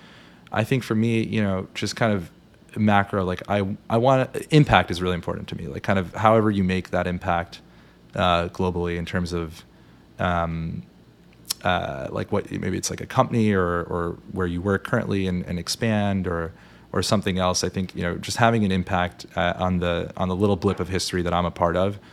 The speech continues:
is a, is a huge, um, is a huge thing for me.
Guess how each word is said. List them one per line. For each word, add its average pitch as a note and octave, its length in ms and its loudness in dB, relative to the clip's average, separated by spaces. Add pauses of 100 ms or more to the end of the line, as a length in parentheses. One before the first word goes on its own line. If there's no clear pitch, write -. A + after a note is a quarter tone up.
(300)
is F2 340 0
a, F2+ 220 -4
is F2+ 120 -2
a F2 60 -4
huge, F2+ 560 -4
um, E2 480 -4 (320)
is F2+ 120 -2
a F2+ 40 -2
huge F#2 240 0
thing F2+ 180 -2
for - 120 -4
me. B2 280 -2